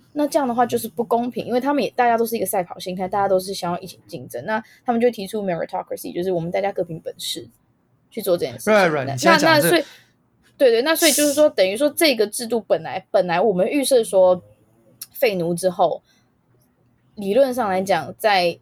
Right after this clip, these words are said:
Speaker 1: 一个理想的情况之下，黑奴在重获自由之后，他们，他们可以靠各种后天取得的专业跟能力的培养，去得到相同的待遇、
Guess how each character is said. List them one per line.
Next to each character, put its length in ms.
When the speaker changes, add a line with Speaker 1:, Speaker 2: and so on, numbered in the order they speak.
Speaker 1:
一 100
个 120
理 180
想 160
的 100
情 160
况 200
之 100
下， 260
黑 200
奴 140
在 180
重 220
获 160
自 180
由 200
之 180
后， 260
他 80
们， 260
他 140
们 140
可 100
以 60
靠 180
各 240
种 240
后 360
天 340
取 280
得 180
的 320
专 280
业 140
跟 220
能 160
力 80
的 200
培 180
养， 200
去 320
得 220
到 120
相 200
同 140
的 40
待 200
遇、 100